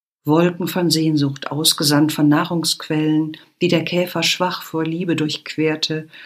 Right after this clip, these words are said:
ohne sich niederzulassen. Er flog und flog und Eva, mittlerweile so überflutet von Eindrücken, dass sie überlegte, die Kopplung zu lösen,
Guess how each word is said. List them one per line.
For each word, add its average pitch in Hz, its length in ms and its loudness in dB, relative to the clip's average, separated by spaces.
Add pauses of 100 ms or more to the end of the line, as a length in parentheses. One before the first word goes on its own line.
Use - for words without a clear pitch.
(140)
ohne 156 280 4
sich 151 240 0
niederzulassen. 143 1040 0 (880)
Er 165 140 -2
flog 185 500 0
und 139 160 -4
flog 180 640 -4
und - 240 -10
Eva, 175 520 2 (360)
mittlerweile 170 560 2
so 180 260 2
überflutet 190 720 -2
von 151 220 -2
Eindrücken, 160 840 -4 (360)
dass 170 160 0
sie - 100 0
überlegte, 151 500 -2
die 151 120 -8
Kopplung 160 420 -8
zu 156 140 -6
lösen, 170 580 -4